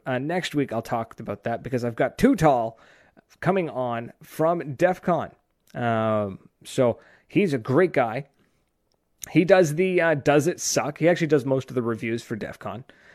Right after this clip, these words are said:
Uh, so if you've watched a def con video, you've seen him. So he's gonna be on the show next week. And I'm gonna pick his brain about what it's like to work for def con and get your hands on all this cool shit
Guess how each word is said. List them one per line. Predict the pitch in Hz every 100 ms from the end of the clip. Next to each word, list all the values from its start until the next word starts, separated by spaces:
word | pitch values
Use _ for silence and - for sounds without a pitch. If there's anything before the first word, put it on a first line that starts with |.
| _ -
Uh, | 113 107
so | - 110 104
if | 110 -
you've | 127 107 _ _
watched | - 151 - -
a |
def | 147 175 -
con | 190 165
video, | 175 180
you've | 170 170 -
seen | - 208
him. | 196 - _ _ _ _
So | - 107 _ _ - _ _ _ _ _
he's | 220 233
gonna | 156
be | 131
on | 147
the | 151
show | 214
next | 202 131 -
week. | 107 - - _ 135
And | 127 127
I'm |
gonna | 123 117
pick | 151
his | 127
brain | 110 165 190 147
about | 131 120
what | 131
it's | 165 151
like | 147 -
to |
work | 151 180 -
for |
def | 190 214 -
con | 175 151 135 123
and | 120 151 147
get | 143 131
your | 120
hands | 180 175
on | 170
all | 180
this | 165
cool | - 196
shit | 180 220 196